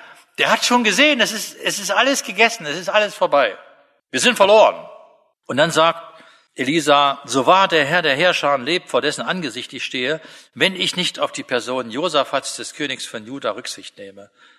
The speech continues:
so würde ich dich nicht anblicken, noch dich ansehen. Und nun holt mir einen Seitenspieler.“ Und ich weiß nicht,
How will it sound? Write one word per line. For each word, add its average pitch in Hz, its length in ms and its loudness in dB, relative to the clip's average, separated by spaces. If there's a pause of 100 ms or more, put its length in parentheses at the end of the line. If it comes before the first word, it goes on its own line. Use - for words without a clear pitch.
(120)
so 113 160 -12
würde 135 160 -8
ich - 160 -10
dich - 180 -10
nicht - 180 -10
anblicken, 139 600 -8 (440)
noch 107 140 -6
dich - 220 -14
ansehen. 101 480 -16 (460)
Und 131 160 -2
nun 175 200 4
holt 165 280 4
mir 135 120 2
einen 123 200 0
Seitenspieler.“ 107 840 -2 (760)
Und 117 80 -10
ich 104 120 -6
weiß 135 280 4
nicht, 135 340 -4